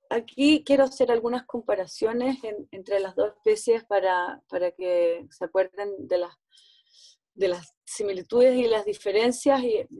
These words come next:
eh, y cómo podemos empezar a, a pensar en cuáles son las condiciones que determinan, que determinan estas diferencias. Primero que nada, como les decía, los bonobos y los chimpancés son especies muy parecidas, son especies hermanas. Ya sé, ellos se separaron seguramente entre uno punto cinco y dos millones de años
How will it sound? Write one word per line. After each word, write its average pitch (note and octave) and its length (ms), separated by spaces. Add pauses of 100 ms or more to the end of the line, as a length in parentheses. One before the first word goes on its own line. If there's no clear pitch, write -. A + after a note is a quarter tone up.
(400)
eh, G4+ 360
y G#3 80
cómo A3+ 240
podemos A3 300
empezar G3+ 500
a, G3 140
a F#3 160
pensar A#3 520
en A#3+ 120
cuáles G3+ 260
son G3+ 120
las G3+ 120
condiciones A#3+ 580
que A3 100
determinan, F#3+ 680
que - 140
determinan G3 500
estas G#3+ 260
diferencias. - 540 (320)
Primero B3+ 340
que C#4+ 80
nada, C#4 380
como B3 160
les A3 140
decía, A#3 340
los B3 140
bonobos B3 320
y D4+ 60
los D4 80
chimpancés A#3 540
son D4+ 120
especies C4+ 280
muy A#3+ 120
parecidas, - 520 (260)
son A3 180
especies G#3 340
hermanas. F3+ 800 (360)
Ya F3 100
sé, F#3 380
ellos A3 360
se G#3 120
separaron F#3+ 480
seguramente F3 500
entre F3 220
uno F3+ 360
punto E3+ 260
cinco G#3+ 440
y F#3+ 80
dos E3+ 180
millones E3+ 360
de E3+ 100
años G#3+ 340